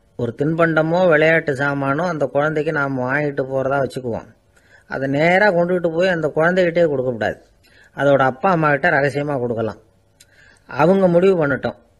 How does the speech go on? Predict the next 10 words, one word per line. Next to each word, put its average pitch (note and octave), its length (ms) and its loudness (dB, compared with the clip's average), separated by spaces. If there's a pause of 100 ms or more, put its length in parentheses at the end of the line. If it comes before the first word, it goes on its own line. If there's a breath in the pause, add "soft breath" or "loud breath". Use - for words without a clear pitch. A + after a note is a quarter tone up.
(160)
குழந்தைகிட்ட E3+ 420 2
அதை D3+ 160 2
கொடுக்கலாமா C3+ 540 -4
வேண்டாமாங்கிறத. A#2+ 840 -2 (520)
அவங்களுக்கு E3+ 460 2
தான் F3+ 120 0
தெரியும் D#3 360 0
அதோட C3 260 0
மனசும் B2 440 -4
உடம்பும். A#2 400 -6